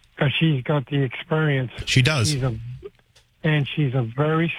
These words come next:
Speaker 1: smart and talented woman.
Speaker 2: Yeah. Yeah, absolutely.
Speaker 1: I, I've seen her in action in the city council chamber.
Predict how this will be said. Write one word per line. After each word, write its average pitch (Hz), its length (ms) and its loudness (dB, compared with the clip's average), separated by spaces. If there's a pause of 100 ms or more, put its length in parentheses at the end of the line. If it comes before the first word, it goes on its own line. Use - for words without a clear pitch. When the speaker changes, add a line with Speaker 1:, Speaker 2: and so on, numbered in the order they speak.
Speaker 1:
smart 165 340 0 (100)
and 139 180 -6
talented 151 600 0
woman. 135 420 -2 (200)
Speaker 2:
Yeah. 147 240 4 (840)
Yeah, 156 220 4
absolutely. 143 480 4 (160)
Speaker 1:
I, 403 40 -4 (800)
I've 175 160 2 (100)
seen 208 200 2
her 202 200 2
in 180 140 2
action 185 540 0 (720)
in 185 160 4
the 160 180 0
city 180 180 2
council 180 400 -2
chamber. 175 580 0